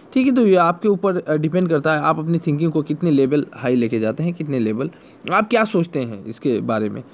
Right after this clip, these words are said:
एक्चुअल में ऐसे लिखने की तरीकाएँ क्या है? एग्जामिनर आपके टैलेंट को देखना चाहता है। जीवन में खेलकूद का महत्व क्या होनी चाहिए? ये ज़रूरी थोड़ी है कि एक, एक टीचर आपको ही बताएगा। आपको पढ़ना ही पड़ेगा कि खेलकूद का क्या महत्व है। भाई, तुम,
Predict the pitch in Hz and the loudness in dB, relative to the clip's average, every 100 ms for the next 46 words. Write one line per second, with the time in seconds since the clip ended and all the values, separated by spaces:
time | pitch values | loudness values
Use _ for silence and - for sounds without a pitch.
0 | - - - - - - - 170 - 262 | -20 -20 -20 -20 -20 -20 -8 -4 2 4
1 | 262 - 208 240 240 233 240 233 226 226 | 4 2 2 4 2 4 2 2 2 2
2 | 254 254 196 127 104 - - 175 226 247 | 2 4 2 2 -2 -10 -2 2 4 4
3 | 240 226 233 226 233 269 277 190 143 127 | 4 2 2 0 2 2 4 2 2 0
4 | 110 107 104 104 - - - 190 226 226 | -2 -4 -6 -10 -16 -12 0 4 4 4
5 | 226 220 214 - 196 185 180 165 175 185 | 2 2 2 2 4 4 2 2 2 4
6 | 175 131 123 113 127 156 175 196 190 190 | 2 2 0 0 2 4 4 4 2 2
7 | 185 185 151 143 147 - 160 165 151 165 | 2 2 2 -2 -2 -2 -2 0 0 2
8 | 135 135 165 160 139 123 117 107 107 - | 0 0 0 2 2 0 0 -2 -6 -10
9 | - - - - - 165 180 175 170 180 | -20 -20 -20 -14 -6 -2 0 2 4 4
10 | 202 185 165 160 160 165 156 147 151 151 | 4 4 4 2 0 0 2 0 -2 -2
11 | 151 135 120 110 170 180 175 175 | 0 0 -2 -2 0 0 0 -2